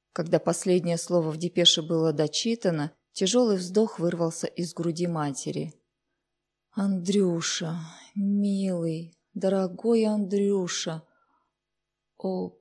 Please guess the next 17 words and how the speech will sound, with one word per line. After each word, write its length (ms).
Господи!" 1400
прошептала 640
Юлия 400
Николаевна, 800
откинувшись 680
на 100
спинку 440
стула. 580
Из-под 360
сомкнутых 640
ресниц 480
по 160
бледным 420
щекам 480
покатились 580
крупные 440
слёзы. 600